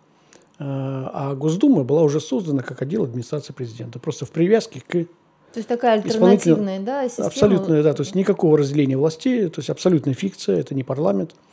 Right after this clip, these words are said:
Speaker 1: Вот, и, а мы как бы избирались вроде туда, и, э, серьезные шаги предпринимали. Вот я, например, руководил, э, всеми группами, которые занимались политическими законопроектами, да, то есть в развитии Конституции мы знаем, что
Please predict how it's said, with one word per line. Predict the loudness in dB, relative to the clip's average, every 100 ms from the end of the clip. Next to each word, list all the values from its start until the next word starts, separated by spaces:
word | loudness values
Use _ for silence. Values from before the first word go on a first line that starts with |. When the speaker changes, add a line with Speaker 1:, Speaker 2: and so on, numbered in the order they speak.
| _ -20 -20 -20 _
Speaker 1:
Вот, | 0 0 0
и, | 2 2
а | 2
мы | 0
как | -2 -2
бы |
избирались | -4 -2 0 0 0 -4
вроде | -4 -4
туда, | -4 -2 -2 -4 -12 -16 -10
и, | -8 -6 -6 -6 -6 -8
э, | -10 -12 -12 -6
серьезные | -4 -2 -4
шаги | -8 -4 -4
предпринимали. | -4 -8 -6 -4 -4 -4
Вот | -6 -6
я, | -6
например, | -6 -6 -6
руководил, | -6 -4 -2 -2 -4 -8 _ _ -20 -20 -20 _ -10
э, | -8
всеми | 0 4 4
группами, | 2 -2 -2 -6
которые | -8 -8 -6 -6
занимались | -4 -2 -2 -4 -8 -14 -18 _ -18 -4
политическими | -4 -4 -8 -4 -2 -2
законопроектами, | -2 -4 0 0 -2 -4 -6
да, | -4 -6 -8
то | -10 -14
есть | -8
в | -4
развитии | -2 -4 -6
Конституции | -8 -10 -12 -10 -10 -6 -4
мы | -4
знаем, | -4 -10 -12
что | -14